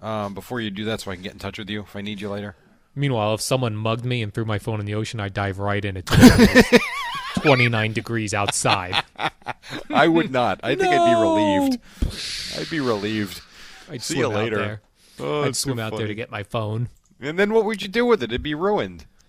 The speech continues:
Speaker 2: And as, uh, Nicole said, uh, on Twitter today, we really should. Who do we talk to at C B S to get us on television
Speaker 1: I don't
Speaker 2: from
Speaker 1: know.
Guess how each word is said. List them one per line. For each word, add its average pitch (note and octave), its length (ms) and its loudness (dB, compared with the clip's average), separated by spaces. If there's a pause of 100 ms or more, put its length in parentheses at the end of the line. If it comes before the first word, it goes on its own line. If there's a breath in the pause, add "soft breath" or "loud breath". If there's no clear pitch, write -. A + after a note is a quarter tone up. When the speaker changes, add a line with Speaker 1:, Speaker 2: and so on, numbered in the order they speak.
(380 soft breath)
Speaker 2:
And E3+ 120 2
as, E3 240 4
uh, E3 220 6
Nicole D3+ 360 4
said, B2 360 2
uh, A#2 360 2
on A2+ 160 -2
Twitter A#2+ 300 0
today, G#2 280 -4
we A2+ 140 -2
really A2+ 300 2
should. A2 320 -4
Who C#3 140 -2
do C3+ 80 -2
we B2 100 -2
talk A2+ 280 -2
to A#2 140 -4
at G#2 100 -6
C - 180 -8
B A2 180 -4
S G#2 200 -6
to A#2 100 -10
get G#2 140 -8
us - 140 -8
on G2 160 -10
television G2 360 -8
Speaker 1:
I D#3 100 -2
don't F#3+ 180 0
Speaker 2:
from F#3 80 -2
Speaker 1:
know. F#3 260 -6